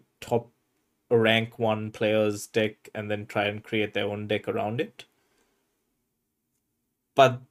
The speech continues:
just because you have the best deck in the game doesn't mean you're gonna win every game, right?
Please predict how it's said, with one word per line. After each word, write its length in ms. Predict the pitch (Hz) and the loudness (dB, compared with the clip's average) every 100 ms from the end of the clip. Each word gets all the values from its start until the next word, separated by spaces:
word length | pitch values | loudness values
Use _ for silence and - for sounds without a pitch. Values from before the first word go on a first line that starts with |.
| _ _ | _ _
just 280 | - 170 165 | 0 0 2
because 240 | 208 196 165 | -2 0 4
you 60 | |
have 100 | 151 | 2
the 60 | 143 | 2
best 440 | 120 - 117 - | -4 -2 -2 0
deck 180 | 120 113 | 0 0
in 80 | 117 | -4
the 80 | 110 | -2
game 260 | 107 107 | 0 0
doesn't 220 | 107 117 107 | 0 -8 -8
mean 140 | 104 | -6
you're 80 | 101 | -6
gonna 140 | 98 | -6
win 220 | 107 98 | -8 -10
every 220 | 95 - 135 | -10 -12 -14
game, 480 | - - - 120 - _ _ | -12 -12 -12 -16 -20 _ _
right? 340 | - 107 107 | -4 0 0